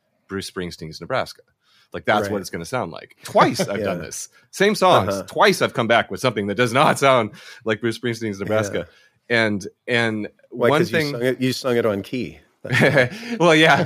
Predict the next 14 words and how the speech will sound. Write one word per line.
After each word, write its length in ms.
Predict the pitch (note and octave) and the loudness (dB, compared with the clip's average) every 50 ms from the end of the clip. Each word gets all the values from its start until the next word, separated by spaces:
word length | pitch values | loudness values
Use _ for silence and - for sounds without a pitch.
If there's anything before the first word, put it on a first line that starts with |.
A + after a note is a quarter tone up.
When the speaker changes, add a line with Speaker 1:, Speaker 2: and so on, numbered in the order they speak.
| - F#3+ - | 2 4 4
Speaker 1:
And 120 | D3+ D#3+ E3+ | 4 6 6
then, 140 | E3 D3+ | 6 6
Speaker 2:
<laughs> 220 | - E3+ C#3 - - F3 - - - E3+ | 6 4 4 4 4 2 2 4 4 4
Speaker 1:
but 160 | D3+ F3 F3+ E3 | 6 6 6 8
one 200 | D#3+ F#3+ G3+ G3+ | 8 8 6 6
thing 180 | G3+ G#3+ G#3 G3 | 6 4 4 4
about 280 | F#3+ E3+ D#3+ D#3+ D#3+ D3+ | 4 4 6 6 6 6
it 100 | D#3+ D3 | 4 4
is, 200 | D#3 D3+ C3+ - | 4 2 2 4
uh, 520 | D3+ C#3+ C#3 C3+ C3+ B2+ B2 A#2 A2+ G#2 - - - - - - | 4 6 6 6 6 6 4 4 2 2 0 0 0 0 0 0
that 140 | G#3 C#3+ C3+ | 2 4 4
I 80 | C3+ | 4
noticed 400 | C3 D#3 G#3+ A#3 F#3+ D#3 C3 - | 6 6 6 4 4 2 0 0
is 440 | B2+ C3 B2+ B2 B2 B2 A#2 - - | 0 0 2 2 2 2 -2 -6 -8